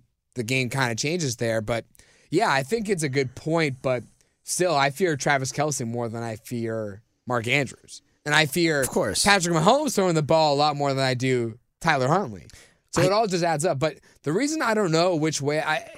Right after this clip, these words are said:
Speaker 1: it's, it's a game-by-game basis of who you're more afraid of compared between Kelce and, and, Ho-, and, and Tyreek Hill, because Travis Kelce can go out and turn the, and they can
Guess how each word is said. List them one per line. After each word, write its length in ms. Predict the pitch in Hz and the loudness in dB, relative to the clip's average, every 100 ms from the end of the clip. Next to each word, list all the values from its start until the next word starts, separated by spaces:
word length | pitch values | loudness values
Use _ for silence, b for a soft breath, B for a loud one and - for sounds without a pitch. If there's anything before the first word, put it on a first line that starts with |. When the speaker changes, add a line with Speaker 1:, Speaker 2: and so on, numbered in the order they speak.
| - | -14
Speaker 1:
it's, 400 | - 220 226 226 | -12 -8 -4 -4
it's 200 | 233 220 220 | -4 -2 -2
a 40 | |
game-by-game 680 | 170 247 277 240 190 202 175 | -2 -2 0 0 0 0 0
basis 380 | 151 160 151 131 | 0 0 -2 -2
of 120 | 123 | -2
who 140 | 165 | -2
you're 200 | 170 151 | 0 2
more 220 | 131 131 127 | 2 2 2
afraid 360 | - 127 131 | 2 0 2
of 160 | 120 107 | 0 -2
compared 480 | 127 113 123 117 107 b b b b | -6 -4 -2 -4 -6 b b b b
between 680 | 139 131 135 131 120 113 - _ _ - | -6 -2 -2 0 0 -4 -8 _ _ -4
Kelce 460 | 156 147 151 139 | -2 0 0 0
and, 140 | 131 - | -2 -2
and, 160 | 135 127 | -2 -2
Ho-, 200 | 139 143 - | -2 -4 0
and, 380 | 131 123 113 - | 2 2 0 -4
and 160 | 127 117 | -4 -2
Tyreek 320 | 139 127 117 | 0 0 0
Hill, 180 | 165 160 | -2 -2
because 380 | 135 135 127 - B B B B | -2 -2 -2 -4 B B B B
Travis 300 | - 277 254 | 0 0 0
Kelce 320 | 220 220 170 | 0 -2 -2
can 140 | 151 156 | -2 -2
go 140 | 143 | 2
out 280 | 143 143 120 _ - | 2 2 -2 _ -6
and 440 | 131 127 117 113 _ _ _ - | -4 -2 -4 -8 _ _ _ -12
turn 420 | - 180 185 175 | -4 0 0 0
the, 120 | 165 - | -4 -4
and 180 | 165 185 | -6 -2
they 120 | 233 | -2
can 160 | 262 | -2